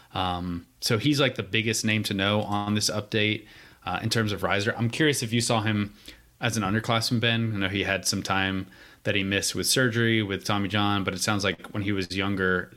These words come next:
earlier on in his high school career, he was really trending up. Um, and he's doing that once again. Uh, we've got a new number one, although I think the class still really lacks a consensus top talent. It's hard for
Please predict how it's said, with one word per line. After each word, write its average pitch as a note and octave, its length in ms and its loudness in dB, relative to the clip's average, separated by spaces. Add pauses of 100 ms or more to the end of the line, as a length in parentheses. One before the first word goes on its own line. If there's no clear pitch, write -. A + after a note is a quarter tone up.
(100)
earlier G2+ 320 0
on G2 140 0
in F#2+ 80 -4
his F#2 140 -4
high F#2+ 100 0
school F2+ 200 -4
career, F#2 300 -2
he F#2+ 80 -2
was F2+ 140 -2
really F2+ 160 -4
trending F#2 340 -2
up. F#2 260 -2 (440)
Um, - 600 -8 (760)
and G2 100 -4
he's F#2+ 100 -2
doing G#2+ 200 0
that F#2+ 140 -6
once G#2 220 -4
again. G#2+ 480 -2 (440)
Uh, F#2 140 2
we've G2+ 140 2
got G#2+ 140 2
a - 40 -8
new A2+ 140 0
number G#2 260 0
one, A#2 560 2
although G2+ 240 2
I F#2 80 2
think G2 240 -2
the G2 80 -4
class G2 320 0
still G2 280 0
really F#2+ 240 -2
lacks F2 460 -2
a G2+ 40 -2
consensus G2 720 0 (420)
top A#2 240 -2
talent. A2+ 440 0
It's - 100 -8
hard G2 300 0
for F#2 560 0